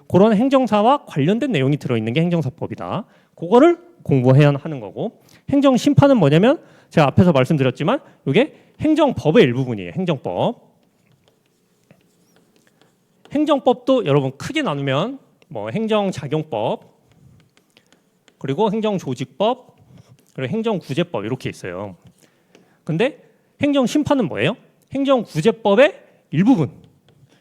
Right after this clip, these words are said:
행정구제법이 사실은 이거 보면은 우리가 보-, 행정구제가 뭐예요? 구제 신청하는 거거든요. 행정기관이 우리한테 어떠한 행위를 했을 때 보통 처분이라고 하는데 어, 아직은 거기까지 모르시니까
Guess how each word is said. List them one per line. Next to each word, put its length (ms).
행정구제법이 680
사실은 480
이거 140
보면은 560
우리가 400
보-, 120
행정구제가 540
뭐예요? 220
구제 280
신청하는 420
거거든요. 380
행정기관이 920
우리한테 420
어떠한 480
행위를 320
했을 260
때 200
보통 320
처분이라고 520
하는데 460
어, 180
아직은 280
거기까지 400
모르시니까 560